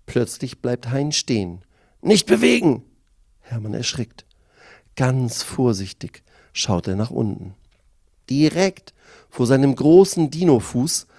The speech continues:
krabbelt ein riesiger Krebs entlang. „Ui!“ Schnell zieht Hermann seinen Fuß zurück. Der Krebs marschiert unbeeindruckt seitwärts weiter. Als wäre überhaupt nichts gewesen.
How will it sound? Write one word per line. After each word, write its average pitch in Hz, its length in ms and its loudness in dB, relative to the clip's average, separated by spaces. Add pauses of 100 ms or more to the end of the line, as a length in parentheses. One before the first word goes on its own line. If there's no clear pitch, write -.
(260)
krabbelt 131 460 -2
ein 120 220 -4
riesiger 117 1000 -4
Krebs - 480 -8
entlang. 98 420 -14 (800)
„Ui!“ 339 640 0 (800)
Schnell 123 440 0
zieht - 260 -6
Hermann 120 340 4
seinen 117 200 4
Fuß - 340 -4
zurück. 104 400 -2 (480)
Der 101 140 -4
Krebs - 560 0 (280)
marschiert 117 520 0
unbeeindruckt 127 1120 2 (140)
seitwärts 101 680 0
weiter. 82 380 -8 (1300)
Als - 260 -2
wäre 170 200 8
überhaupt 175 640 2
nichts - 320 0
gewesen. 156 640 -4